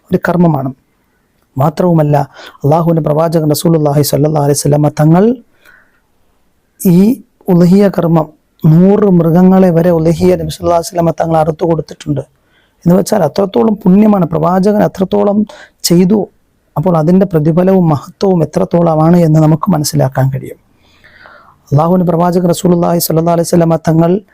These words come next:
ഉദ്ഹിയയ്ക്ക് കഴിവുണ്ടായിട്ടും ഉപേക്ഷിക്കുന്നവരെ സംബന്ധിച്ച് വളരെയധികം താക്കീതിൻ്റെ സ്വരത്തിൽ സംസാരിച്ചിട്ടുണ്ട്.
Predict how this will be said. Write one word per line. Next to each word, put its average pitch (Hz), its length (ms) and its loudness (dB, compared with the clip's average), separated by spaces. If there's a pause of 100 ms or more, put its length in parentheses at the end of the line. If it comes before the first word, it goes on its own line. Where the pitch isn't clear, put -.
(340)
ഉദ്ഹിയയ്ക്ക് 180 720 2
കഴിവുണ്ടായിട്ടും 175 920 0
ഉപേക്ഷിക്കുന്നവരെ 180 760 0
സംബന്ധിച്ച് 170 540 0
വളരെയധികം 170 580 0
താക്കീതിൻ്റെ 165 600 -2
സ്വരത്തിൽ 160 340 -2
സംസാരിച്ചിട്ടുണ്ട്. 156 840 -2